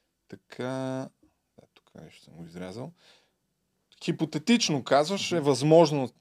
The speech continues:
Speaker 1: да имат различни криптовалути, но на практика нямате, м, така, няма да го правите. Аз така го разбирам. Опитвам се см-
Speaker 2: Просто не си запознат. Аз не искам да
Speaker 1: Е.
Speaker 2: говоря на,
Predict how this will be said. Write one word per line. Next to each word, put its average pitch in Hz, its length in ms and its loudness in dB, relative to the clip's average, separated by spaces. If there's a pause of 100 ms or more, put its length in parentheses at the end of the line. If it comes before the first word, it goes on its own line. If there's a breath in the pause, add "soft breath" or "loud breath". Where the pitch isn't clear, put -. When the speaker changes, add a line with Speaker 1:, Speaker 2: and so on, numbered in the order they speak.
Speaker 1:
да 127 140 0
имат 127 240 -2
различни 110 440 -6
криптовалути, 113 560 -4
но 180 100 -2
на 147 120 -2
практика 151 400 -2
нямате, 139 560 -2 (180)
м, 135 220 -12
така, 117 520 -8 (480)
няма 120 320 -4
да 107 80 -2
го 113 120 -14
правите. - 340 -8 (600)
Аз 85 140 -14
така - 200 -18
го 71 160 -16
разбирам. 69 300 -20 (3000 loud breath)
Опитвам 196 440 -8
се - 140 -8
см- - 100 -8
Speaker 2:
Просто 175 240 0
не 190 60 0
си 175 120 -6
запознат. 135 540 -6
Аз 135 220 0
не 139 60 -10
искам 135 220 -12
да 117 120 -6
Speaker 1:
Е. 120 40 -2
Speaker 2:
говоря 123 180 -6
на, 113 180 -8